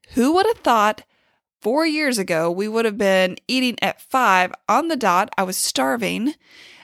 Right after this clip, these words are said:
And now, because of the kiddos' activities, we're not even back in the door to eat as a family until eight at night. It blows my mind. Now,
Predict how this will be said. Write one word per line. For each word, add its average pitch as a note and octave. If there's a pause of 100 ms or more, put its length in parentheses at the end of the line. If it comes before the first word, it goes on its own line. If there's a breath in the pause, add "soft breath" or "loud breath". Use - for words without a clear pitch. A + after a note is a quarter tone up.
And G#3+
now, A#3
because G#3+
of G#3
the G3+
kiddos' C4+
activities, G3
we're F#3+
not F#3+
even B3
back G3
in G3+
the G3
door F#3
to F3+ (100)
eat A3
as C4+
a D4+
family G3+
until F#3 (100)
eight G#3+ (140)
at G3+
night. F#3 (380 loud breath)
It A#3
blows F#3
my F3+
mind. D#3+ (1080 loud breath)
Now, G3+